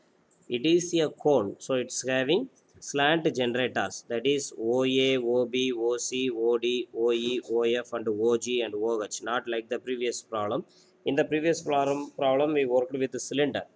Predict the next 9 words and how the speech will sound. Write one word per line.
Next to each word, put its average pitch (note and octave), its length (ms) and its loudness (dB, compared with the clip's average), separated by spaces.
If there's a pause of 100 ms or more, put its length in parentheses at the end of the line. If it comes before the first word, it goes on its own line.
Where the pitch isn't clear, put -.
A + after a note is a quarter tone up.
(220)
so C#3+ 160 -2
there C3 160 4
is C#3+ 200 2
no C#3+ 200 2
slant B2+ 400 -2
generators, A2 640 -4
only C3+ 300 2
the C3 140 2
lateral, A#2+ 560 -2